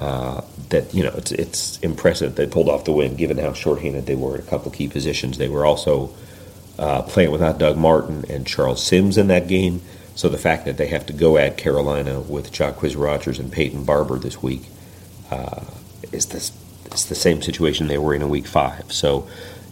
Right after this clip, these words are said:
uh, I'll be curious to see how well they can run the ball with those two and with, uh, their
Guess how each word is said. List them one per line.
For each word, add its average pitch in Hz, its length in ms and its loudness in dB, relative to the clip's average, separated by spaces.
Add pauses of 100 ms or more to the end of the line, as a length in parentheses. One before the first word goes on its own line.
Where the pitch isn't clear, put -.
(100)
uh, 69 460 -2 (300)
I'll 104 160 8
be 95 100 4
curious 85 320 2
to 80 60 -4
see 80 120 0
how 78 140 4
well 76 160 4
they 71 100 2
can 71 160 -4
run 73 160 2
the 71 80 -2
ball 69 400 2 (380)
with 87 220 6
those 82 280 4
two 78 400 2 (220)
and 76 260 -2
with, - 260 -2
uh, - 300 -2
their 78 280 2